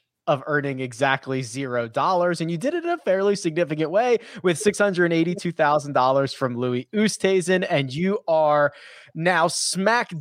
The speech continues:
dab kind of in the middle of Kyle and, and Greg here at eight point six million.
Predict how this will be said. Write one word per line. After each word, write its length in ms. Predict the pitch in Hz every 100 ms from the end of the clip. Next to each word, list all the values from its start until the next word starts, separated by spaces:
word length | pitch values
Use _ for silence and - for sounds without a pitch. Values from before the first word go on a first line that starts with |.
| 135
dab 560 | 196 196 175 156 151
kind 220 | - 170 165
of 80 |
in 80 | 160
the 80 | 160
middle 220 | 160 156
of 140 | 147 -
Kyle 500 | 165 160 160 156 147
and, 160 | 139 -
and 180 | 151 131
Greg 260 | 131 139 123
here 160 | 131 123
at 60 |
eight 120 | 127
point 200 | - 120
six 200 | - 117 -
million. 260 | 57 -